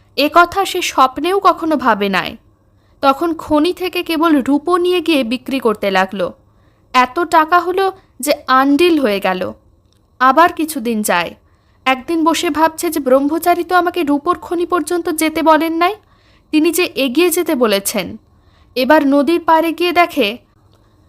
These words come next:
সোনার খনি। তখন সে ভাবলে, "ওহো, তাই ব্রহ্মচারী বলেছিলেন, এগিয়ে পড়ো।"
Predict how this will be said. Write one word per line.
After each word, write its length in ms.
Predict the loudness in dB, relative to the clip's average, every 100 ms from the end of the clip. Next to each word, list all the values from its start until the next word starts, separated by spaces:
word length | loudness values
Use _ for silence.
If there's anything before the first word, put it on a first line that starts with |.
| _ _
সোনার 540 | -4 2 4 6 4 2
খনি। 460 | -4 -4 -4 -10 -18 _ _ _ _ _ _ _ _ _ 2
তখন 340 | 4 4 -2
সে 180 | -4 -6
ভাবলে, 440 | 0 2 2 -2 -4 _ _ _ _ 2
"ওহো, 480 | 4 4 2 0 -4 _ _ _ _ _ _ _ -2
তাই 240 | 2 2 2
ব্রহ্মচারী 580 | 0 0 0 0 0
বলেছিলেন, 680 | 0 0 0 -2 -4 -4 -4 -14 _ _ -6
এগিয়ে 320 | -4 0 0
পড়ো।" 340 | 2 0 -2